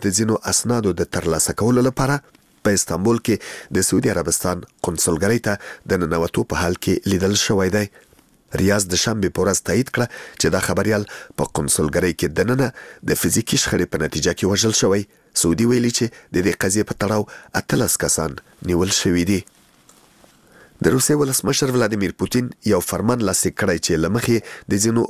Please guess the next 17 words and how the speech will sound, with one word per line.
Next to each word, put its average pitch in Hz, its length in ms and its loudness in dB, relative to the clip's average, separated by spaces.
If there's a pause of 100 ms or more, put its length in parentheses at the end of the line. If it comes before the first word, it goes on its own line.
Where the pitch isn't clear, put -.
اوکرایني 104 440 0
شرکتونو 113 500 0 (180)
او 90 140 0
اتباعو 117 320 0
په 120 160 0
وړاندې 123 260 0 (400)
ځانګړي 107 420 2
اقتصادي 82 520 0
اقدامات 101 420 -2
کیږي. 98 240 4 (880)
په 92 120 0
فرمان 95 320 2
کې - 140 0
ویل 78 200 0
شوي 113 240 4
چې - 140 0
دا 113 80 2